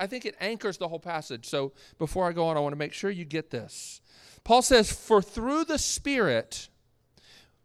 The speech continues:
we eagerly await by faith the righteousness for which we hope."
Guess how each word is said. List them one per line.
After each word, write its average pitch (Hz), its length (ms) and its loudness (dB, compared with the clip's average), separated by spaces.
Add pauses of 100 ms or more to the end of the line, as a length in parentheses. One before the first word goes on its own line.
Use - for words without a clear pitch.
(140)
we 214 260 4
eagerly 285 600 4
await 220 340 4
by 208 160 0
faith 170 380 -4
the 165 100 -4
righteousness 202 840 -2
for 175 200 -2
which 151 500 0 (340)
we 147 140 -4
hope." 123 400 -4